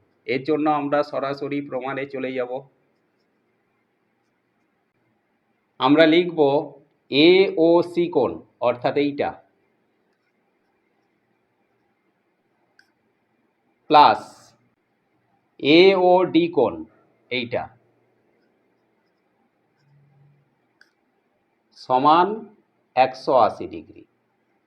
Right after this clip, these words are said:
ভালো করে লজিকটা বুঝে নাও। এওসি কোণ, অর্থাৎ এই কোণটা, প্লাস এওডি কোণ, এই কোণটা, এই দুটো কোণ মিলে একশো আশি ডিগ্রি। কেন?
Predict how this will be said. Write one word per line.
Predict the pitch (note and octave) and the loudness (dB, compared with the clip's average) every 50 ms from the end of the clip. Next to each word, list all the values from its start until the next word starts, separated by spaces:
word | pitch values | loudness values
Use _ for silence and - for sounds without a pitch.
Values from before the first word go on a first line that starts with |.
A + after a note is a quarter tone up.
| _ _ - | _ _ -4
ভালো | G#2 A2+ C3+ D#3 E3+ E3 E3 | 0 2 4 6 4 4 4
করে | E3+ E3+ F3+ F3+ F3 | 2 0 2 2 4
লজিকটা | D#3 D3 D3 D3 D3+ D3+ - E3 D3 C3 | 4 4 2 0 -4 -2 -2 -2 -2 -2
বুঝে | C3 B2+ B2 A#2 A#2 G#2 | -6 -8 -8 -10 -10 -10
নাও। | F#2 F2+ - - _ _ _ _ _ _ _ _ _ _ _ _ _ _ _ _ _ _ - B2 C3+ D#3 F3 | -10 -12 -14 -16 _ _ _ _ _ _ _ _ _ _ _ _ _ _ _ _ _ _ -4 0 2 4 6
এওসি | F#3 G3 G3+ G3+ G3+ G3+ G#3 - - E3 E3 E3+ F3+ F3+ F3+ F3+ F3+ - - F#3+ F3+ - E3+ | 8 8 8 8 8 6 2 0 -2 0 2 4 4 4 2 0 -2 -6 -10 -10 -6 -2 -2
কোণ, | C#3 A2+ G#2 - - - _ _ _ A#2+ | -2 -2 -2 -6 -12 -20 _ _ _ -4
অর্থাৎ | B2+ B2+ - E3 D#3 D3+ - - D#3 E3 | -4 -2 -2 -4 -4 -4 -6 -4 -4 -2
এই | G3 F#3+ E3+ F3 | -2 -2 -4 -4
কোণটা, | D3 B2 A2 G2+ - F2+ E2+ - - _ _ _ _ _ _ _ _ _ _ _ _ - | -4 -4 -4 -6 -8 -10 -12 -12 -18 _ _ _ _ _ _ _ _ _ _ _ _ 0
প্লাস | D#3 E3+ D#3+ D3 A#2 - - - - - _ _ _ _ _ _ | 4 6 8 6 6 2 -4 -14 -20 -20 _ _ _ _ _ _
এওডি | B2+ C#3 D#3 F3+ F#3+ G3 G3 G3+ G3 - D#3 D#3+ E3 E3+ F3 E3 C3+ D#3+ E3 E3 D3+ - | 0 2 4 4 6 4 4 2 2 0 2 2 4 4 2 2 2 0 -2 0 0 0
কোণ, | C#3 A2+ F#2 F2 E2 - _ _ _ _ _ D3 | -2 -2 -2 -4 -10 -16 _ _ _ _ _ 0
এই | E3 F3+ F3 E3+ | 2 2 2 0
কোণটা, | D3 B2 A2+ G#2+ - F#2 F2 - - _ _ _ - B2 | 0 0 -2 -4 -6 -10 -10 -12 -16 _ _ _ -6 -2
এই | C3+ C#3+ C#3 C#3+ | -2 -2 -2 -2
দুটো | C#3+ D3+ D3+ F#3+ G3 F#3+ F#3+ F#3 | -6 -6 -4 -2 -2 -2 -2 -2
কোণ | F3+ F#3 F3+ F3 E3+ E3 | -2 -2 -2 -2 -2 0
মিলে | D#3 D#3 D#3 E3+ F#3 G3+ - - - B2+ B2 | 0 0 0 0 -2 -2 -4 -4 -6 -6 -6
একশো | A#2+ - - - F3 D#3+ C3 A#2 | -6 -8 -8 -4 -2 0 0 0
আশি | A2+ - B2+ G#2 G#2 | -2 -6 -8 -10 -10
ডিগ্রি। | F#2 E2+ D2+ E2+ E2+ E2 - _ _ _ _ _ _ - | -12 -14 -16 -20 -20 -20 -20 _ _ _ _ _ _ 4
কেন? | D3+ D3+ D#3 | 4 4 6